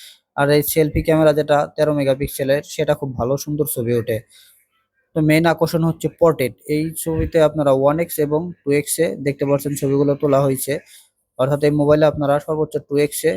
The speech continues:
ছবি তুলতে পারবেন। আর পোর্ট্রেট মোডের ছবিগুলো দেখেন সুন্দর আছে,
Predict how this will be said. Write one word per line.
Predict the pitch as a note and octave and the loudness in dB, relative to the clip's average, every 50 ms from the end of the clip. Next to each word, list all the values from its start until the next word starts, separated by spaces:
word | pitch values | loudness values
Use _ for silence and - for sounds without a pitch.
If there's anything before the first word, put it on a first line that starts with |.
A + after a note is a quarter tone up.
| G3 - _ | -4 -12 _
ছবি | - - D3 C#3 C#3 | -8 -4 -2 -2 0
তুলতে | C#3 D3 C#3+ C3+ C#3 B2 | 0 -2 -4 -2 -2 0
পারবেন। | B2 B2 A#2+ A2+ A#2 A#2 C3 | 2 2 0 2 0 -2 -2
আর | C3 C3 | -4 -6
পোর্ট্রেট | - - D#3+ D3+ D3 D#3 D#3 | -2 -2 -2 0 0 -2 -2
মোডের | D#3+ D#3+ D#3 D#3 D3+ - | -2 -6 -6 -6 -4 -4
ছবিগুলো | E3 D3 D3 D3 D3+ D3+ D3 | -4 -2 0 0 0 0 2
দেখেন | C#3 D3 C#3 - C3+ C3+ D#3+ E3+ - _ _ _ _ | 2 0 0 0 -4 -8 -8 -8 -12 _ _ _ _
সুন্দর | - E3 E3+ E3+ E3+ D3+ | -6 -2 0 2 4 4
আছে, | C3 B2 - B2+ | 2 0 -2 -6